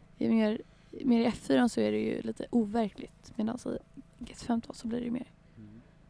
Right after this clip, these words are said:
Speaker 2: Det är inte obehagligt att sitta sp-, fastspänd i en F fyra.
Speaker 1: Och man tror ju det om man inte har testat, men alltså, för mig så känns det ju mer säkert liksom.
Speaker 2: Mm.
Speaker 1: Man flyger ingenstans och det är rätt mycket G-krafter i svängarna, så.
Speaker 2: Ja.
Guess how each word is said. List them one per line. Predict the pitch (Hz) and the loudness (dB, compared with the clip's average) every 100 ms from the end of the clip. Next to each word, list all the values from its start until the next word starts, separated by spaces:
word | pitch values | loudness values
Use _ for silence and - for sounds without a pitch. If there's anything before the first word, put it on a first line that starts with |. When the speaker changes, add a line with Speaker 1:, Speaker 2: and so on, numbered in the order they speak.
| - | -16
Speaker 2:
Det | 117 | -12
är | |
inte | 113 123 | -10 -10
obehagligt | 139 107 127 139 135 104 | -8 -8 -6 -6 -6 -8
att | 95 - - | -8 -10 -14
sitta | 101 95 | -10 -10
sp-, | - - - | -12 -20 -12
fastspänd | 120 - - - 131 101 | -10 -10 -14 -12 -10 -10
i | 85 | -10
en | 95 | -14
F | - | -16
fyra. | - - - - - - | -20 -20 -20 -20 -20 -4
Speaker 1:
Och | |
man | 262 277 | 0 0
tror | 254 - 330 480 220 | -2 -6 -4 -2 -4
ju | 214 | -4
det | - - | -4 -4
om | 233 226 | 0 2
man | 226 226 | 2 2
inte | 240 220 214 | -2 -4 -6
har | |
testat, | 208 226 - 233 - | -6 -8 -8 -8 -8
men | 220 226 220 - - - - | -6 -6 -8 -12 -20 -20 -16
alltså, | - 208 - 214 208 202 - - - - - - - | -10 -8 -4 -4 -4 -8 -18 -20 -20 -20 -20 -20 -20
för | - - - | -20 -8 -4
mig | 202 233 359 | -2 0 -2
så | - | -2
känns | 220 202 - | -4 -4 -6
det | 214 | -8
ju | 214 | -8
mer | 214 214 214 - - | -8 -10 -12 -20 -16
säkert | - 269 311 - - | -12 -12 -12 -14 -16
liksom. | - 262 247 - - - | -16 -14 -14 -18 -20 -16
Speaker 2:
Mm. | 104 104 123 - - - | -12 -12 -12 -18 -20 -10
Speaker 1:
Man | 226 220 | -6 -6
flyger | - 226 240 320 | -4 -4 -2 0
ingenstans | 254 214 226 214 208 | 0 0 -4 -4 -4
och | 220 | -4
det | 226 | -2
är | 226 | -2
rätt | 226 - | -4 -6
mycket | 254 233 | -6 -4
G-krafter | 208 214 - 233 - 214 | -6 -6 -6 -8 -2 -2
i | |
svängarna, | 202 220 220 247 | 0 -2 -2 -4
så. | - | -8
Speaker 2:
Ja. | - | -12